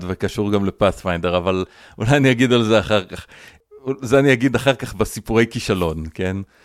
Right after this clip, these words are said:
איפה, איפה נכשלתי, אה, לדעתי.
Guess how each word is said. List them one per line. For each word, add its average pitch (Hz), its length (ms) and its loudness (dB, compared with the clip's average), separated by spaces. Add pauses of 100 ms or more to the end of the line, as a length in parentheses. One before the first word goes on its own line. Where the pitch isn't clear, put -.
(160)
איפה, 107 360 0
איפה 120 200 -2
נכשלתי, 98 560 0 (540)
אה, 104 380 0 (160)
לדעתי. 101 580 0